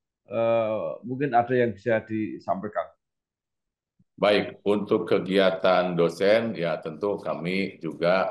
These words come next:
Speaker 2: eh, sering mendapatkan hibah-hibah dan apresiasi
Speaker 1: Hmm.
Speaker 2: dari Dikti.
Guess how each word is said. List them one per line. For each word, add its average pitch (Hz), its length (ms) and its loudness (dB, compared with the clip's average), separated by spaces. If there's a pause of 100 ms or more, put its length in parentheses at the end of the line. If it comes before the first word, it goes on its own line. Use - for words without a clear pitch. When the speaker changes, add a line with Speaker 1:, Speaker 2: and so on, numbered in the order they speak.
Speaker 2:
eh, 78 220 -4
sering 82 260 -6
mendapatkan 76 800 -4
hibah-hibah 76 800 -2
dan 76 480 -2
apresiasi 80 800 -2
Speaker 1:
Hmm. - 80 -6
Speaker 2:
dari 73 580 -2 (400)
Dikti. 95 800 -2